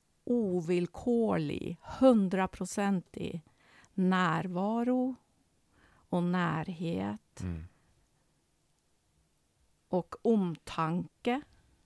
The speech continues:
Speaker 1: om varför vi sitter här. Eh, så jag tänker att det,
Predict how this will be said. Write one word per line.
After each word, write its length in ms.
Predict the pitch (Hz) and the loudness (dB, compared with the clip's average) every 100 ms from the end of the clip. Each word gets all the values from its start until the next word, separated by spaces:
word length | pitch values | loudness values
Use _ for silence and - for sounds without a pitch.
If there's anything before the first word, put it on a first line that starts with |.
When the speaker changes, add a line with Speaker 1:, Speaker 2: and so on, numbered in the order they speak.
| _ _ _ _ _ _ _ | _ _ _ _ _ _ _
Speaker 1:
om 200 | 170 165 | -2 0
varför 420 | 165 170 - - | -2 -4 -6 -10
vi 180 | - - | -8 -10
sitter 420 | - 170 - 160 | -8 -10 -8 -10
här. 540 | 180 175 175 208 254 277 _ _ _ _ _ _ _ _ - | -8 -8 -6 -6 -8 -10 _ _ _ _ _ _ _ _ -10
Eh, 520 | 175 170 170 - - | -8 -6 -8 -10 -10
så 200 | - - | -6 -2
jag 120 | 185 | 0
tänker 340 | 208 185 180 196 | 2 0 0 -2
att 140 | 196 | -2
det, 180 | 196 | -4